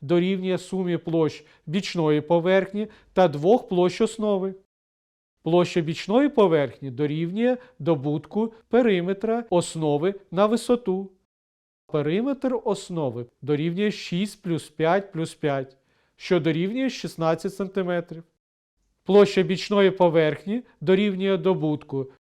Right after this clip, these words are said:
шістнадцяти і чотирьох, що дорівнює шістдесят чотири сантиметри квадратних. Площа основи дорівнює одна друга добутку А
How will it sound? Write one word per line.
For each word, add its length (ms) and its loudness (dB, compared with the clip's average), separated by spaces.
шістнадцяти 1000 -4
і 100 -12
чотирьох, 760 -2
що 200 0
дорівнює 480 0
шістдесят 480 -2
чотири 500 -2
сантиметри 680 -4
квадратних. 640 -4
Площа 460 4
основи 680 2
дорівнює 720 0
одна 340 2
друга 500 0
добутку 760 -4
А 260 6